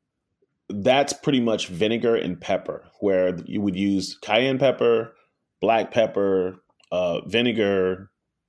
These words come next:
and we use lemons, basically make our sauce. So it's a vinegar base.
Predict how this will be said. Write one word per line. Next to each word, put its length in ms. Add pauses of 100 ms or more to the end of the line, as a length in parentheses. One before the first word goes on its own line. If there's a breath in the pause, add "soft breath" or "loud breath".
(380)
and 600 (480)
we 220
use 400
lemons, 640 (1000)
basically 380
make 200
our 160
sauce. 400
So 120
it's 120
a 40
vinegar 320
base. 460